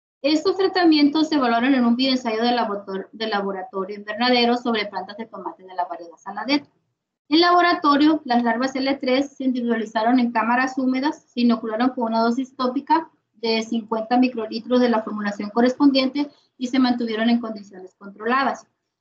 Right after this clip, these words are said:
La mortalidad se evaluó cada veinticuatro horas durante cinco días. El bioensayo se replicó tres veces bajo las mismas condiciones experimentales. En invernadero, se aplicaron las formulaciones que causaron la mortalidad más alta del bioensayo en laboratorio.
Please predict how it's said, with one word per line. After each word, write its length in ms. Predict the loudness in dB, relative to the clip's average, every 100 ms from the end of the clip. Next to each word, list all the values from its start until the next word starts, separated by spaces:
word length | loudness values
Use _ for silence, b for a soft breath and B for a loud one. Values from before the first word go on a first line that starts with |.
| _
La 100 | 2
mortalidad 680 | 4 4 2 2 2 2 0
se 80 | 0
evaluó 440 | 0 2 2 0
cada 280 | 0 2 2
veinticuatro 640 | 2 -2 -4 -4 -2 0 0
horas 200 | 0 0
durante 320 | -2 -6 -10
cinco 360 | -18 -20 -14 -4
días. 300 | 0 0 -4 _ _ _
El 120 | -2
bioensayo 560 | 0 0 -2 0 0 2
se 120 | 0
replicó 480 | -2 -4 -10 -12 -12
tres 260 | -2 -2 0
veces 360 | 0 2 0
bajo 200 | 0 -4
las 200 | -6 -10
mismas 260 | -12 -12 -10
condiciones 540 | -10 -10 -16 -16 -16
experimentales. 800 | _ -20 -20 -20 -2 2 2 -2 _ _ _ _ _ _ _ _ _ _ _ _ _ _ _ _ _ 2
En 120 | 6
invernadero, 920 | 8 8 6 6 4 4 2 0 -2 _ _ _
se 160 | -2
aplicaron 480 | 0 0 0 2 2
las 140 | 4
formulaciones 600 | 4 2 2 0 0 0
que 140 | -2 -2
causaron 400 | -4 -4 -2 2
la 60 |
mortalidad 520 | 2 0 -4 -6 -4 -2
más 160 | -2
alta 260 | -2 -2 -2
del 160 | 0
bioensayo 440 | -2 -6 -8 -10 -10
en 80 | -8
laboratorio. 720 | -6 -6 -2 0 0 -2